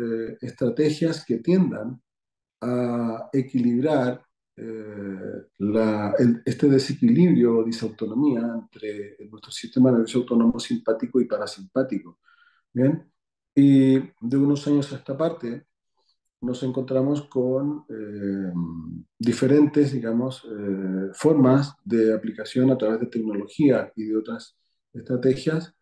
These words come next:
eh, con este fin, ¿no? Es decir, la neuromodulación dirigida a mejorar el, la evolución y mejorar la calidad de vida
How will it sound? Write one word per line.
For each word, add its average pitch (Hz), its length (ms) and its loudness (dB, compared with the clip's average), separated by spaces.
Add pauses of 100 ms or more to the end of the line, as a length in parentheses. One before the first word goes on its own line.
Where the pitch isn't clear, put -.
(240)
eh, - 180 -8
con 110 200 -4
este 113 220 -4
fin, 104 380 2
¿no? 139 300 -8 (340)
Es 117 120 -6
decir, 139 440 0
la 120 480 0
neuromodulación 127 1300 2 (500)
dirigida 120 1000 -2 (160)
a 110 540 -6
mejorar 127 760 2
el, 104 400 -6
la 107 60 -2
evolución 117 840 2 (720)
y 120 300 4
mejorar 120 380 2
la 131 100 6
calidad 113 340 -2
de 117 120 -2
vida 131 400 -2